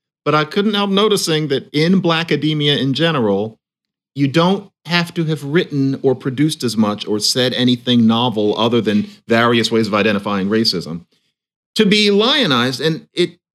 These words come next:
to me, that always looks like an insult. It's just, if I can't comfortably think,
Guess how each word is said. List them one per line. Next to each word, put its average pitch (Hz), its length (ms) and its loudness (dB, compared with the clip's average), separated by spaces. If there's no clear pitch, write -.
to 190 100 0
me, 233 260 4
that 180 220 -2
always 202 420 0
looks 165 240 -4
like 147 180 -8
an 170 80 -6
insult. 208 600 -4
It's 131 200 -6
just, - 400 -2
if 147 200 0
I 190 240 2
can't 220 340 -4
comfortably 170 680 -4
think, 107 540 -4